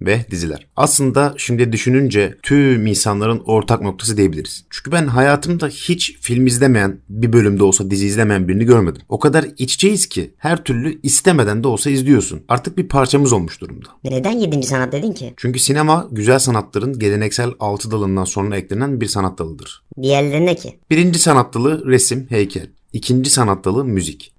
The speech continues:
Speaker 1: Üçüncü sanat dalı tiyatro. Dördüncü sanat dalı dans. Beşinci sanat dalı edebiyat. Altıncı sanat dalı yapı, mimari. Yedinci sanat dalı ise sinema.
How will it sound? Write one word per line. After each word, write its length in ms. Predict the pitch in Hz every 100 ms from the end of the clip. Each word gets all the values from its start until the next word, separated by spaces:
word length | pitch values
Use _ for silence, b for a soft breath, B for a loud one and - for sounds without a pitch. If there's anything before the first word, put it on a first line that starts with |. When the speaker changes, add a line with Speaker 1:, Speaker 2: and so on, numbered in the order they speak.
| -
Speaker 1:
Üçüncü 340 | - 120 131
sanat 340 | 131 110 92 -
dalı 320 | 92 143 -
tiyatro. 520 | - 107 92 - 78 - 101
Dördüncü 360 | 101 101 110 127
sanat 340 | 123 104 -
dalı 280 | 92 120 - -
dans. 320 | 95 87 - - -
Beşinci 380 | 95 87 107 123
sanat 340 | 127 107 -
dalı 260 | 95 123 143 _ -
edebiyat. 400 | 92 90 85 80 - -
Altıncı 400 | 98 92 117 123
sanat 340 | 120 98 -
dalı 320 | 98 135 156 -
yapı, 380 | 101 - 135 139
mimari. 520 | 113 101 92 85 80 -
Yedinci 340 | 104 104 123 127
sanat 320 | 120 98 92
dalı 160 | 92 87
ise 380 | 101 156 165 -
sinema. 480 | - 104 87 82